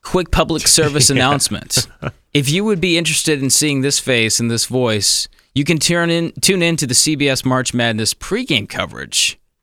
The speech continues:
Speaker 1: Yes, and you might actually get to laugh a little bit at my voice and my face. I'm gonna be doing a dramatic reading for about fifteen seconds.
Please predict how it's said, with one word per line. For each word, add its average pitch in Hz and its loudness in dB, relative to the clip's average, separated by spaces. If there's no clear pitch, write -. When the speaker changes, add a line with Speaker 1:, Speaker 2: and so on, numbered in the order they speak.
Speaker 1:
Yes, - 2
and 131 0
you 143 0
might 151 0
actually 147 0
get 131 -4
to 123 -2
laugh 117 -2
a 120 -4
little 117 -2
bit 98 -10
at 135 -2
my 165 2
voice 175 0
and 135 -2
my 131 0
face. - -4
I'm 139 2
gonna 151 0
be 147 0
doing 147 0
a 135 0
dramatic 127 0
reading 110 -2
for - -6
about 107 -2
fifteen 117 -4
seconds. - -4